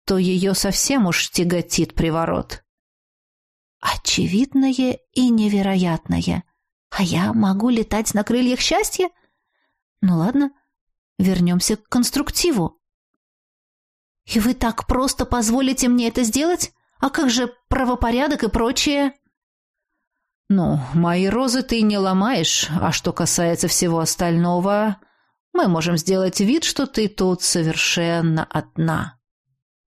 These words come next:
«Точно. Как же я могла забыть об единственной и очень пылкой страсти господина Саера?»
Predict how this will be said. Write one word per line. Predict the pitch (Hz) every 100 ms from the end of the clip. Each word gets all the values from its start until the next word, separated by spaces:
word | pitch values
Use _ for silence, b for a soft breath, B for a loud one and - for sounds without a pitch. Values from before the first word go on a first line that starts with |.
| _ _ _ _ 165
«Точно. | 330 285 - 165 160 - _ _ _ -
Как | 381 285
же | 254
я | 240
могла | 240 240 269 254
забыть | 302 247 214 214
об | 208
единственной | 233 254 339 - 254 233 196
и | - 233
очень | 254 - 320 311
пылкой | 330 320 254 - 240
страсти | - 220 220 -
господина | 240 247 - 226 208 208 208
Саера?» | - 240 214 185 170